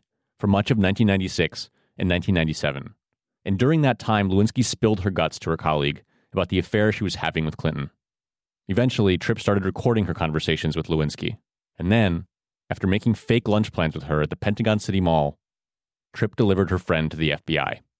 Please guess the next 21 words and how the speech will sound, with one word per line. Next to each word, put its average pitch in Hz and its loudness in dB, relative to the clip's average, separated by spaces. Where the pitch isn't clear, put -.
The 113 2
agents 123 4
led 104 2
Lewinsky 85 0
to - -20
the 90 -6
tenth 107 0
floor 90 2
of 80 0
the 78 -2
Ritz-Carlton 76 -2
and 95 0
into 104 2
room 87 2
ten 82 -2
twelve. 73 -2
It 101 -2
was 95 2
a 107 -2
standard 107 2
unit, 87 0